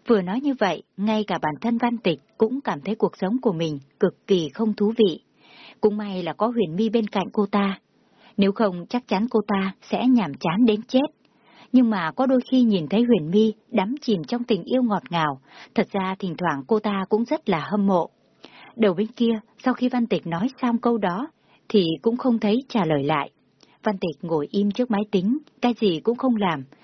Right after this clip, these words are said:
chỉ ngồi đó chờ đợi. Đợi một lúc lâu cũng không thấy trả lời. Văn Tịch có chút sốt ruột, không phải là Hướng Bách cảm thấy nội dung của mình nói thật sự buồn chán đấy chứ, nên không có cách nào nói tiếp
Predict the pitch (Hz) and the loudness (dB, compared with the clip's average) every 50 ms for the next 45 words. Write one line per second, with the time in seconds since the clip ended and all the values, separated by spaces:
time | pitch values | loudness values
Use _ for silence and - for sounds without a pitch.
0 | - - _ - - 202 185 185 180 165 156 175 170 208 294 - - - 226 175 | -20 -20 _ 0 2 2 4 2 0 0 0 -2 -2 -2 -6 -2 2 2 2 4
1 | - 170 160 151 - 247 - _ _ _ _ - - - - 220 214 175 175 175 | 4 2 0 0 -2 -4 -10 _ _ _ _ -20 -20 -4 -2 0 0 0 -2 -4
2 | 185 294 311 269 240 247 240 233 226 - _ _ - 214 202 233 247 - - 240 | -4 -4 -2 0 0 2 2 0 -2 -6 _ _ 2 2 2 2 -4 -6 -6 -6
3 | 220 208 196 190 233 247 - 254 190 143 156 160 151 139 135 135 _ _ _ _ | -6 -4 -4 -6 -6 -4 -4 -4 -4 -2 -2 -2 -2 -2 -6 -10 _ _ _ _
4 | - - 220 - - 208 196 - 202 160 139 - - - - - 294 302 - - | -20 -20 -10 -4 -4 -4 -2 -2 -4 -6 -6 -6 -8 -8 -6 -6 -8 -8 -4 -2
5 | - 320 320 - - 196 175 156 - _ _ _ _ _ _ - - 220 190 - | -2 -2 -2 0 0 2 2 2 0 _ _ _ _ _ _ -2 -2 -2 0 0
6 | 202 175 156 147 139 151 156 156 180 214 240 247 269 294 311 _ - 202 160 139 | -2 -2 -2 -4 -6 -8 -6 -4 -2 -2 0 0 0 -2 -2 _ -4 -4 -4 -4
7 | 139 - - 180 180 220 320 - _ _ _ _ _ _ _ 220 214 196 190 - | -8 -10 -6 -4 -4 -4 -4 -6 _ _ _ _ _ _ _ 2 2 2 0 -2
8 | 247 254 247 262 247 208 175 180 175 147 147 160 156 160 220 294 339 _ _ _ | -4 -4 -4 -2 -2 -2 -2 -2 -6 -6 -4 -4 -2 -2 -2 -2 -4 _ _ _
9 | - - 143 - - 196 180 - - 196 185 170 151 - - 196 180 196 233 254 | -2 -2 -2 0 0 0 0 0 0 0 0 0 -2 -2 -2 0 2 4 4 2
10 | 262 254 - 269 285 339 370 - _ _ _ _ - - - 208 208 208 202 202 | 2 2 0 0 0 -2 -4 -10 _ _ _ _ -20 -4 2 4 4 4 4 0
11 | 196 - 233 208 196 247 254 262 311 - 233 196 170 156 151 151 156 160 196 254 | -4 -4 -4 -2 -2 -4 -4 -4 -6 -4 -2 -2 0 0 0 -2 -2 -2 -2 -2
12 | 254 - 311 | -2 -2 -2